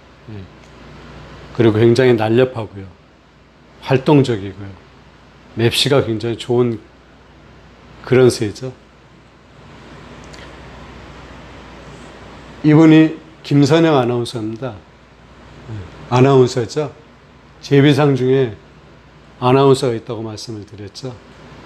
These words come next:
많습니다, 아나운서가. 그중에서 대표적인 게 김선영 아나운서입니다.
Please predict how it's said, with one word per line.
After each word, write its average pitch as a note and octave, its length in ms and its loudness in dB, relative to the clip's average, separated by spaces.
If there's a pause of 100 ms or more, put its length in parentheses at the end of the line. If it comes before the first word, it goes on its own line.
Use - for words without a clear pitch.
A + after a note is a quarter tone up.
(280)
많습니다, B2 580 0
아나운서가. G2 520 -14 (1800)
그중에서 C3 800 2 (300)
대표적인 C3 600 0
게 A#2 220 -10 (800)
김선영 B2+ 560 2
아나운서입니다. G#2 600 -12